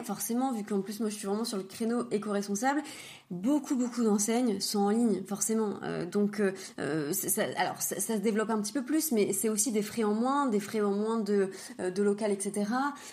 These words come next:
Euh, donc, pour une, une petite marque qui débute, qui débute éco-responsable,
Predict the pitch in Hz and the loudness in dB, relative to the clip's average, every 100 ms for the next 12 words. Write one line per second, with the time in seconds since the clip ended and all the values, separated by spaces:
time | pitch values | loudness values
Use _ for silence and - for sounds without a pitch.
0 | - 185 175 202 196 220 220 220 226 208 | -6 -2 0 -2 -2 -2 0 2 2 2
1 | 262 - 254 233 - 202 202 233 233 - | -2 0 0 0 -2 0 0 0 -4 -10
2 | - - 202 202 233 - 202 202 196 196 | -12 -4 -2 0 -2 -4 -2 -2 -4 -2
3 | 247 262 | -2 -2